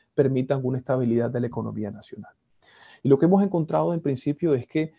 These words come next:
eh, efectivamente, tenemos un dólar que es mucho más elevado que en dos mil diecinueve, pero que se ha estabilizado alrededor de los cuatro mil ciento cincuenta, cuatro mil casi doscientos pesos,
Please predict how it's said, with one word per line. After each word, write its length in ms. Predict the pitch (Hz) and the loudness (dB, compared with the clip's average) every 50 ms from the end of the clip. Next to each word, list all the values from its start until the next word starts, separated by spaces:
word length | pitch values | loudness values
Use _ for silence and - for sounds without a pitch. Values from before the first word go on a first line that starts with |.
| _ _ _ _ | _ _ _ _
eh, 180 | - 135 127 127 | 2 2 4 4
efectivamente, 800 | 143 127 - 120 117 143 147 156 175 208 214 175 - - 113 - - | 2 0 -2 -2 0 0 2 2 2 2 0 0 0 -4 -8 -6 -4
tenemos 300 | - 123 127 131 139 143 | -4 -2 -2 0 0 -2
un 140 | 165 156 | -2 -2
dólar 240 | 143 147 151 156 156 | -2 -2 -2 -2 -4
que 80 | - 131 | -4 -4
es 80 | 123 | -4
mucho 240 | 131 147 147 - 160 | -4 -4 -4 -4 -4
más 160 | 156 156 160 | -4 -2 -2
elevado 500 | 165 165 151 143 135 131 147 - 180 165 | 0 0 0 0 2 0 0 0 -2 -4
que 160 | - - 131 143 | -2 -2 0 0
en 120 | 165 165 | 0 -2
dos 120 | 139 120 | -4 -4
mil 160 | 123 120 123 139 | -4 -4 -4 -4
diecinueve, 540 | 147 143 - 185 160 135 120 127 151 196 - _ _ _ _ _ _ | -4 -4 -2 -2 -2 -2 0 -2 -4 -4 -8 _ _ _ _ _ _
pero 180 | 147 143 139 139 | 4 4 4 4
que 120 | 135 123 | 0 -2
se 100 | - - | -2 -4
ha 40 | 123 | -6
estabilizado 560 | - - 175 170 160 160 151 - - 139 143 | -4 -4 -2 -2 0 0 -2 -2 -2 -2 0
alrededor 400 | 151 151 - 143 131 127 127 131 | 0 0 0 0 0 0 -2 -2
de 80 | 151 147 | -2 -2
los 140 | 156 147 - | -2 -2 -2
cuatro 260 | - 131 127 127 123 | -2 -2 -2 -2 -2
mil 120 | 127 127 | -2 -2
ciento 240 | 123 - 151 147 143 | -2 -2 -4 -4 -4
cincuenta, 480 | 139 135 131 131 - 160 165 156 143 127 | -2 -4 -4 -2 0 0 0 -2 -2 -4
cuatro 260 | 117 123 120 120 123 | -2 -4 -4 -4 -4
mil 500 | 120 123 127 135 143 151 151 151 151 147 - | -4 -2 -2 -2 0 0 0 -2 -2 -4 -4
casi 260 | - 139 139 - 147 | -4 -6 -4 -4 -2
doscientos 540 | 143 131 123 - 135 139 139 139 - 131 - | -2 -2 -2 -4 -6 -6 -6 -6 -8 -10 -2
pesos, 480 | - 175 151 135 - 151 151 - _ | 2 2 2 2 2 -2 -6 -6 _